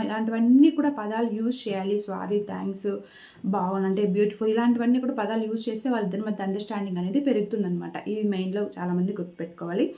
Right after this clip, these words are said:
And ఇవే కాకుండా అబ్బాయి ఏంటంటే, so ఏదైనా చేస్తున్నప్పుడు తన బా-, అంటే ఎవరైతే ఇష్టం ఉంటారో వాళ్ళు గుర్తుకు రావడం కావచ్చు, మీకు ఏదైనా బాలేనప్పుడు మీకు పనుల్లో హెల్ప్ చేయడం, లేదా హెల్ప్ చేయకపోయినా సరే,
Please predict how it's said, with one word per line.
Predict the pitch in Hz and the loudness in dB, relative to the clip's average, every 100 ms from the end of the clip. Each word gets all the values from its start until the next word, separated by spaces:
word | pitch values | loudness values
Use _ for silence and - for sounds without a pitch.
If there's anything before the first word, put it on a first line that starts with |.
| - _ - - - | -18 _ -20 -12 -2
And | 254 254 254 - - _ _ _ - | 4 8 6 4 -10 _ _ _ 4
ఇవే | 277 285 285 | 8 10 8
కాకుండా | 262 262 233 262 | 6 2 0 0
అబ్బాయి | 196 233 240 226 | 0 2 2 2
ఏంటంటే, | 214 214 208 285 403 - _ | 0 -2 -2 -2 -4 -8 _
so | 240 226 226 220 - - - - | -2 2 2 -2 -8 -20 -18 2
ఏదైనా | 247 247 254 | 4 8 6
చేస్తున్నప్పుడు | 233 226 - 233 220 208 214 | 4 0 2 2 2 -2 -2
తన | 208 196 | -2 -2
బా-, | 196 196 | -2 -2
అంటే | 196 226 214 | -2 -2 0
ఎవరైతే | 208 196 202 220 | 0 0 -2 0
ఇష్టం | 220 - 202 | -2 -2 -4
ఉంటారో | 196 190 185 190 | -4 -4 -4 -4
వాళ్ళు | 185 190 185 | -4 -2 -4
గుర్తుకు | 180 190 196 196 | -4 -6 -6 -4
రావడం | 185 180 180 | -4 -2 -2
కావచ్చు, | 180 180 180 - 208 | -2 -4 -4 -4 -4
మీకు | 202 | -2
ఏదైనా | 202 208 208 | 0 0 0
బాలేనప్పుడు | 190 190 208 208 190 - 196 | 0 0 0 0 -2 -4 -2
మీకు | 208 - - | -2 -4 -4
పనుల్లో | 190 202 208 | -2 2 2
హెల్ప్ | 196 190 190 | 2 -2 -4
చేయడం, | - 202 190 190 190 190 - - 214 | -4 -2 -2 -2 -4 -6 -18 -12 -4
లేదా | 214 220 220 220 202 | 0 0 0 -2 0
హెల్ప్ | 233 240 277 | 0 2 2
చేయకపోయినా | 269 269 247 254 | 2 2 2 4
సరే, | 254 226 | 2 2